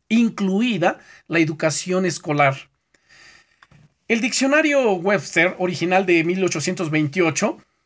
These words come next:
que estableció los estándares para el idioma inglés, define educar de esta manera. Lo define así: criar, criar como niño, instruir,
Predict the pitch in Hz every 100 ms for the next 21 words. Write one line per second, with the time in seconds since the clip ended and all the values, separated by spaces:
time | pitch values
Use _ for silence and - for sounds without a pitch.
0 | - 175 - 170 160 233 240 240 202 156
1 | - 202 226 202 190 - 156 156 165 156
2 | 190 190 185 175 175 185 - 160 165 220
3 | 247 240 - 170 160 143 - 180 170 156
4 | 156 151 147 143 139 127 131 _ _ _
5 | - - - - - _ _ - 170 175
6 | 220 220 175 165 131 _ _ - 180 185
7 | 180 160 240 - _ _ _ - 175 185
8 | 202 214 196 175 190 185 175 220 - 196
9 | 202 - - 170 175 185 254